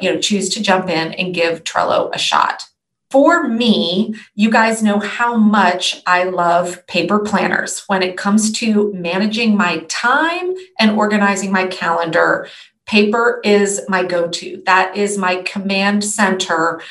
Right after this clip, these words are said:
for understanding what needs to be done and when. However, there are a million other things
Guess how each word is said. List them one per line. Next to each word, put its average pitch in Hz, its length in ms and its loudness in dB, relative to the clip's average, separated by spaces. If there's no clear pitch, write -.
for 180 540 0
understanding 185 1040 0
what 190 400 0
needs 190 380 -2
to - 160 -8
be 170 140 -8
done 160 580 0
and 151 320 -2
when. - 400 -4
However, 226 720 0
there 294 160 2
are 269 280 0
a 196 160 -2
million 359 720 -2
other 240 300 2
things 180 720 -2